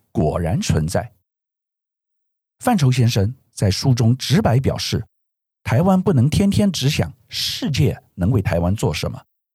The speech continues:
而更该想台湾能为世界做什么。”简单一句话，台湾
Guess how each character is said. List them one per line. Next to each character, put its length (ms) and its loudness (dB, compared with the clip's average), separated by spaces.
而 140 0
更 260 2
该 180 2
想 240 -4
台 300 0
湾 200 2
能 160 2
为 100 4
世 200 -4
界 160 0
做 180 -2
什 160 -6
么。” 160 -14
简 180 0
单 160 2
一 40 0
句 140 0
话， 280 -2
台 220 2
湾 220 2